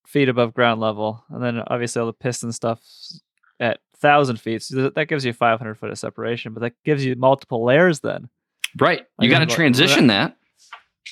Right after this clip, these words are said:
Speaker 1: Yeah, remember, uh, I gotta remember now, like, when I'm at airports with jet traffic,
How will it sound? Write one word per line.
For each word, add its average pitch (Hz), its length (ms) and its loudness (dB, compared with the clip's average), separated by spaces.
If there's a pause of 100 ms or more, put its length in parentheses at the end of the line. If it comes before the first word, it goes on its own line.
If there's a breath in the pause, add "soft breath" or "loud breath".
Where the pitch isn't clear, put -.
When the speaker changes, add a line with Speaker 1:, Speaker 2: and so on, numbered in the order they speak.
(160)
Speaker 1:
Yeah, 160 280 4
remember, 151 580 2
uh, 131 320 2 (420 soft breath)
I 165 40 -10
gotta 165 120 0
remember 160 320 2
now, 127 260 4
like, 120 160 0
when 135 120 -6
I'm 123 100 -6
at 123 120 -8 (220)
airports 139 600 2
with 117 120 -6
jet 143 280 0
traffic, 110 500 -2